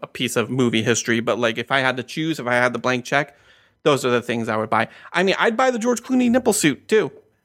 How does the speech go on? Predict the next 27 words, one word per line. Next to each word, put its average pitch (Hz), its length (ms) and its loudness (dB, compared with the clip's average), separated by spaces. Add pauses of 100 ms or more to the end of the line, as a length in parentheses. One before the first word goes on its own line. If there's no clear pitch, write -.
(120)
Hell, 175 260 2
hell, 175 200 2
why 196 220 2
not? 185 360 0
Like, 139 240 0 (400)
<laughs> - 340 -20
come, 196 160 2
come 196 280 0
on. 131 160 4
Like, 139 300 0 (140)
how 226 180 2
many 285 160 4
people 220 340 0
s-, 160 160 -6
can 151 180 -2
say 135 200 2
that? 107 240 0 (260)
And, 220 160 4
like, 220 280 2 (720)
seeing 311 320 4
this 233 160 2
article 208 280 4
reminded 170 400 4
me 156 140 2
of 135 80 0
another 143 400 4
article 123 720 0